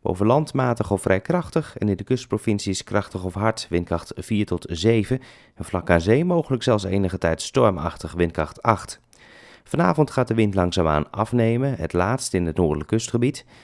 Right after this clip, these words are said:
Verder zijn er wat opklaringen, maar ook nog een paar buien. Het koelt af tot een graad of veertien. Morgen is het overwegend bewolkt en een regenachtige dag bij zo'n zeventien of achttien graden. En een matige, aan zee vrij krachtige wind uit het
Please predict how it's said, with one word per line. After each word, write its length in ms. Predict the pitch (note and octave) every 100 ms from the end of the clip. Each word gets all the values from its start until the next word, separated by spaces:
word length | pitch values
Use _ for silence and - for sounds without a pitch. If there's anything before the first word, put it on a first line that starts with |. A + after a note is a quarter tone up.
| - _
Verder 200 | - D2
zijn 180 | D2+ D2
er 60 |
wat 180 | C#2+ D#2+
opklaringen, 640 | - D3+ C3 A#2 A2+ G#2+
maar 120 | G2+ G#2+
ook 140 | B2
nog 120 | A2+
een 140 | G2+ -
paar 260 | A#2+ C#3+
buien. 420 | A#2 G#2+ G#2+ A#2+ A#2+ -
Het 280 | - _ -
koelt 200 | F2 D#2+
af 140 | D2+
tot 160 | - D#2
een 60 |
graad 280 | D2 D#2+ D2
of 80 | D2+
veertien. 680 | - G2 F#2+ G2 F2+ C2 - - - _ _ _ _
Morgen 340 | - F3+ F3 D#3+
is 100 | C#3
het 120 | D3+
overwegend 540 | C3+ A#2 A#2 A2+ G2+
bewolkt 440 | F#2+ F#2+ B2 - C3
en 200 | A#2 A2
een 240 | G2 G2+
regenachtige 840 | - G2 A#2 A2+ G#2 F#2 - F#2
dag 260 | E2 C#2+ -
bij 180 | D#2 D#2+
zo'n 180 | E2 D#2+
zeventien 540 | G#2 F#2 G#2 G#2 F#2+
of 120 | F2+ -
achttien 400 | A2+ - G#2+ F#2
graden. 460 | G2+ F2+ E2+ A2+ - - - _ _
En 100 | D2
een 120 | C#2+
matige, 420 | F2 G#2+ A2 -
aan 100 | C#2+
zee 240 | E2+ D#2 -
vrij 160 | D#2
krachtige 520 | - A#2 B2 - G#2
wind 240 | F#2+ F#2+ E2
uit 140 | D#2
het 180 | D#2+